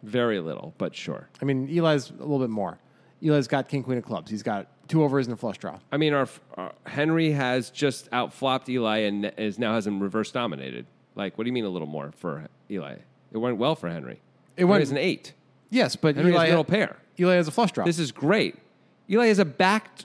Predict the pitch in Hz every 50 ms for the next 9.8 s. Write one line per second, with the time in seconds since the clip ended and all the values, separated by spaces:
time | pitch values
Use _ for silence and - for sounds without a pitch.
0 | _ - 233 285 294 269 262 262 196 143 139 160 147 - - - 294 - - -
1 | 101 - - - - - _ _ _ - _ _ 311 285 320 214 - 247 359 359
2 | - 160 127 135 123 104 78 - - - - - - _ _ _ _ _ - 302
3 | 403 370 370 330 311 269 240 226 220 220 - - 175 220 214 240 294 349 277 180
4 | 143 139 131 247 285 - - 262 302 359 339 285 285 262 220 202 202 190 170 147
5 | 143 117 117 - 381 330 285 392 359 381 466 - - - 403 370 359 320 320 349
6 | 370 381 381 381 381 381 370 339 214 156 185 208 226 226 233 240 226 214 220 240
7 | 233 214 190 208 208 180 151 127 123 120 - 135 165 175 156 220 220 226 220 208
8 | 214 196 175 190 180 170 147 151 - 202 202 196 165 175 160 160 165 160 156 151
9 | 135 123 123 131 127 - 101 - 92 78 73 71 67 67 -